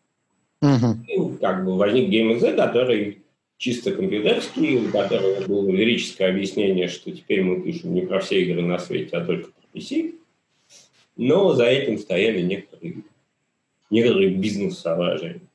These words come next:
Speaker 2: Вот.
Speaker 1: А
Speaker 2: Это
Speaker 1: ты не помнишь, в чём
Speaker 2: именно
Speaker 1: партнёрка, партнёрка заключалась, нет?
Speaker 2: Слушай, ну, ну, ну, какая разница?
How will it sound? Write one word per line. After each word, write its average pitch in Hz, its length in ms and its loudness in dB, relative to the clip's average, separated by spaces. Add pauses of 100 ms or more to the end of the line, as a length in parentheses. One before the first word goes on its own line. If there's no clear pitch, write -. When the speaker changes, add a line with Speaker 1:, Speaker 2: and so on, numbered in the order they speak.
(1900)
Speaker 2:
Вот. 92 240 0
Speaker 1:
А - 120 4
Speaker 2:
Это - 240 -2
Speaker 1:
ты 135 120 2
не 135 60 4
помнишь, 240 240 6
в - 40 2
чём 180 160 4
Speaker 2:
именно 123 240 2 (120)
Speaker 1:
партнёрка, 135 600 2 (120)
партнёрка 123 360 0
заключалась, 117 540 0
нет? 147 220 0 (2250)
Speaker 2:
Слушай, 180 500 2
ну, 190 180 8
ну, 185 340 6
ну, 175 180 8
какая 165 340 4
разница? 85 800 0